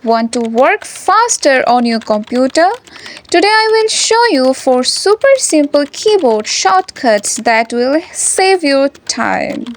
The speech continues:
তাহলে শুরু করা যাক আজকে। প্রথমত আমরা শিখব কপি, পেস্ট, তারপর হচ্ছে আমাদের কাট, তারপর হচ্ছে আনডু। অর্থাৎ আমরা আজকে চারটি শর্টকাট শিখব, কপি, পেস্ট, কাট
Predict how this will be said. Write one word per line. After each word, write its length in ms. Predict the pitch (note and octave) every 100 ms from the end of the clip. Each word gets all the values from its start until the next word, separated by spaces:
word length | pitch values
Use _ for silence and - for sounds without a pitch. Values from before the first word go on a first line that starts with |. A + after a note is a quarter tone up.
| - - - - - -
তাহলে 240 | B3 A#3+
শুরু 240 | A#3+ B3 A#3
করা 240 | A#3 A#3+ B3
যাক 220 | C#4 D4+
আজকে। 300 | D#4 D#4 - A#4 -
প্রথমত 400 | E4+ E4+ A4+ A4+
আমরা 180 | F4+ D#4+
শিখব 260 | D#4 A#3+ C#4+ E4
কপি, 320 | A#3 A3 A#3 B3+ - - - - - -
পেস্ট, 500 | D4 B3 D#4 - - - - - -
তারপর 340 | B3+ C4 D#4 D#4
হচ্ছে 280 | D#4 - E4+
আমাদের 420 | D4 B3+ A3+ A#3
কাট, 400 | D#4+ - A3+ B3+ - - - -
তারপর 320 | - C#4 D#4 F#4
হচ্ছে 380 | F#4+ F#4+ - D#4+ D#4+ -
আনডু। 400 | A#3+ A3 G#3 G3+ - - -
অর্থাৎ 560 | - A#3+ - - D#4+ E4+ -
আমরা 220 | C4 D#4+
আজকে 320 | D#4 - - E4+ -
চারটি 400 | - D4+ D4 F4
শর্টকাট 460 | G4+ C#4+ A3 A3 G#3+
শিখব, 280 | - A3 G3+ C#4+ C#5+ - - - - -
কপি, 380 | A#3+ A3+ C4 D#4 D#5+ - - _
পেস্ট, 380 | C4+ B3+ A4 - - - - -
কাট 340 | B3+ A3+ F#4+